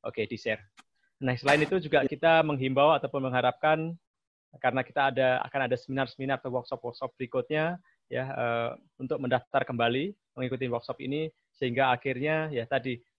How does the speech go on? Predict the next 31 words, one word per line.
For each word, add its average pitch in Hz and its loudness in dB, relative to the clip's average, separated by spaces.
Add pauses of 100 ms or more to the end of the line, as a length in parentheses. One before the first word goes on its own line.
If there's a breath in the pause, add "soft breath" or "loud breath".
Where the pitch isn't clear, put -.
(120)
tujuan 143 -2
dari 127 2
kami 147 0
adalah 123 2
bagaimana 131 -2
kemudian 127 -2
mendorong 131 2
rumah 127 -6
sakit 120 -6
ini 143 -8
untuk - -14
menjadi 123 -4
rumah 127 -6
sakit 127 -6
yang 120 0 (480)
selamat, 135 2 (320)
kemudian 123 0 (160)
aman, 143 2 (280)
inovatif, 127 0 (800)
kemudian, 123 2
oke, 120 2
ter-, 127 -2 (160)
dan, 127 4
oke, 120 -6 (120)
terjangkau. 113 -2 (240)
Itu - -6
adalah 117 2
harapan 117 0
kami. 113 0 (480)
Jadi, 165 2
oke, 165 4